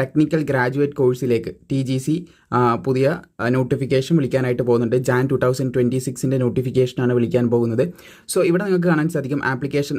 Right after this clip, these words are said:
open from മുപ്പത് ഏപ്രിൽ രണ്ടായിരത്തി ഇരുപത്തിയഞ്ച്." ഇന്ന് മുതൽ അപേക്ഷ തുടങ്ങാനായിട്ട് പോകുന്നുണ്ട്. മുപ്പത് ഏപ്രിൽ രണ്ടായിരത്തി ഇരുപത്തിയഞ്ച് ഇന്ന് മുതൽ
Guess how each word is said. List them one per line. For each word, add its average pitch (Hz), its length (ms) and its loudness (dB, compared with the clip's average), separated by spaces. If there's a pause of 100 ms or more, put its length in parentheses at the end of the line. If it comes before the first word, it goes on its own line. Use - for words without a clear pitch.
(120)
open 131 260 -2
from 135 140 0
മുപ്പത് 143 460 0
ഏപ്രിൽ 135 400 -2
രണ്ടായിരത്തി 123 440 -2
ഇരുപത്തിയഞ്ച്." 123 480 0
ഇന്ന് 160 340 4
മുതൽ 151 320 -2
അപേക്ഷ 127 320 -2
തുടങ്ങാനായിട്ട് 127 580 -2
പോകുന്നുണ്ട്. 123 320 2 (220)
മുപ്പത് 135 340 0
ഏപ്രിൽ 127 300 0
രണ്ടായിരത്തി 120 400 0
ഇരുപത്തിയഞ്ച് 120 440 2
ഇന്ന് 120 160 2
മുതൽ 123 260 0